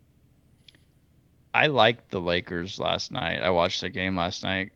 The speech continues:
'cause I had a little coin on it, and Lakers just dominated the Celtics. Just, it wasn't even a game. Westbrook played really well. LeBron did his average stuff.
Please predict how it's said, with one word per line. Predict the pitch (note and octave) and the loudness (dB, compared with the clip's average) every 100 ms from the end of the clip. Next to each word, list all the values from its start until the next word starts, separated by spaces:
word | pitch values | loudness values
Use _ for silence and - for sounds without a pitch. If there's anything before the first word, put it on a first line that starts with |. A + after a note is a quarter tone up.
| - | -12
'cause | G2 | -8
I | F#2+ | -2
had | F#2+ F#2 | 0 2
a | F2+ | 2
little | F2+ E2+ | 2 0
coin | - G2+ G#2 G#2+ | 0 2 4 2
on | G2 F#2+ | 2 2
it, | G2 G2+ - | 0 -4 -4
and | - A2 G#2 G#2 G2+ G2 - - - - - | 2 4 6 4 0 -4 -12 -20 -20 -20 -18
Lakers | - A#2 C3+ G3 - | 0 4 6 4 2
just | F#2+ - | -2 0
dominated | F2 F#2+ G2 F#2 F2 | 2 2 2 0 -2
the | F2+ | -6
Celtics. | - E2+ E2 D2+ D#2+ - - - - - | -4 -4 -4 -6 -8 -6 -8 -10 -16 -16
Just, | - A2+ G#2+ | -10 -6 -2
it | |
wasn't | G#2 A2 C3 | -2 0 -2
even | A2 | -2
a | F#2 | -4
game. | G#2 F#2+ G2 | 0 0 2
Westbrook | G2 G#2 - A2+ - | 2 2 2 -2 0
played | G#2+ G2 | 0 2
really | F#2 F#2+ F#2+ | 2 2 2
well. | F#2+ F#2 F#2 | 2 4 4
LeBron | F#2 G2 G2+ F#2 F#2+ F#2+ | 2 0 2 2 2 0
did | F#2 G#2+ | 0 0
his | G2 G2+ | 0 0
average | F#2 F#2 F#2 F#2+ G2+ | 0 2 2 0 -2
stuff. | - F#2+ F#2 F#2 | 0 4 4 2